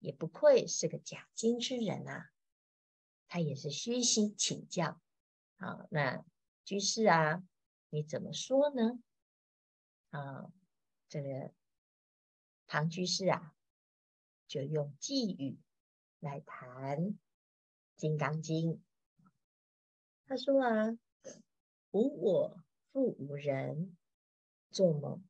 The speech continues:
有书亲。劝君修立作，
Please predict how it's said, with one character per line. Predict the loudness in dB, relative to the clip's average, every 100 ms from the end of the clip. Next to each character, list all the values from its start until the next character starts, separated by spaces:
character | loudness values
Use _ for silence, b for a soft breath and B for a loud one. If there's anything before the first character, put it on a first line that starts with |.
| -4
有 | -2 -2 -6
书 | -12 -6 -2 -2 -4
亲。 | -8 -4 -2 -4 _ _ _ _ _ _ _ _ _ -10
劝 | 4 8 8 4 -6 -8
君 | -4 0 0 -2 -4 -6 -8 -10 -14 _ _ -6
修 | 4 6 6 4
立 | 2 0
作， | 0 4 4